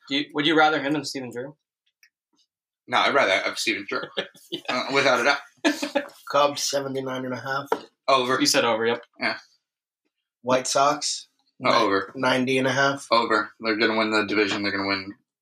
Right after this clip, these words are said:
Speaker 2: ninety-six ball games.
Speaker 3: Majority of the money is on
Speaker 1: How much?
Speaker 3: under ninety and a half.
Speaker 1: How much? Ninety and a half? I'm going under. I think the Twins win the
Speaker 2: I don't
Speaker 1: division.
Speaker 2: believe in
Speaker 1: I've
Speaker 2: the
Speaker 1: said that
Speaker 2: Twins
Speaker 1: as
Speaker 2: whatsoever. No, the White Sox are really good.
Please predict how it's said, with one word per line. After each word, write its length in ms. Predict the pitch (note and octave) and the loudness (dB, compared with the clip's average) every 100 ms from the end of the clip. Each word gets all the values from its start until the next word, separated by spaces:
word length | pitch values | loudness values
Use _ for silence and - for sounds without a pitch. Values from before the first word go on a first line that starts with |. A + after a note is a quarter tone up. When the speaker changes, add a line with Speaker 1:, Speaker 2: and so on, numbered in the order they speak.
| - | -12
Speaker 2:
ninety-six 680 | A2+ G#2 G#2+ G#2 - A2 | -4 -2 -2 0 -2 -2
ball 200 | - G2 | 0 0
games. 200 | G2+ G#2 | 0 -6
Speaker 3:
Majority 420 | C3 B2 E3 F#3+ D3+ | -8 0 2 4 0
of 80 | |
the 80 | C3 | -2
money 220 | C3 D#3+ | 0 0
is 160 | D3+ C3 | 0 -2
on 160 | B2+ B2 | -6 -2
Speaker 1:
How 100 | C#3 | 2
much? 200 | D3 D#3+ | 2 4
Speaker 3:
under 140 | C3+ B2+ | 2 0
ninety 360 | B2+ C3+ B2+ | -2 -2 -4
and 100 | A#2+ | -8
a 40 | A#2+ | -10
half. 220 | B2 A#2+ | -12 -2
Speaker 1:
How 60 | C3 | 2
much? 260 | E3 - - | 2 0 0
Ninety 240 | C3+ D3 | 2 4
and 120 | D#3 E3+ | 2 0
a 20 | |
half? 140 | G3+ | -2
I'm 100 | F3 | -4
going 200 | F#3 C3 | 0 2
under. 260 | D3+ C#3+ - _ _ _ _ - | 2 0 -8 _ _ _ _ -2
I 100 | D3 | 0
think 120 | D#3+ | 0
the 60 | C3 | -2
Twins 280 | - E3+ C3 | -2 -2 -2
win 120 | G#2+ | -6
the 80 | G2+ | 0
Speaker 2:
I 100 | C#3 | 0
don't 100 | D3 | 2
Speaker 1:
division. 120 | B2+ | 2
Speaker 2:
believe 120 | B2+ | 4
in 40 | C#3 | 4
Speaker 1:
I've 60 | A#2+ | 4
Speaker 2:
the 40 | |
Speaker 1:
said 120 | D3 C3+ | 4 4
that 40 | |
Speaker 2:
Twins 160 | B2+ A#2+ | 2 -2
Speaker 1:
as 80 | A#2 | 0
Speaker 2:
whatsoever. 540 | A#2+ - C#3+ A2+ G#2 | 0 2 4 4 2
No, 200 | A2 G#2+ | 0 0
the 80 | G#2+ | 2
White 200 | A2+ A2 | 0 2
Sox 260 | A2+ A2 A2 | 0 0 -2
are 80 | |
really 180 | A2+ A#2 | 0 0
good. 240 | A2 A2 | 0 -2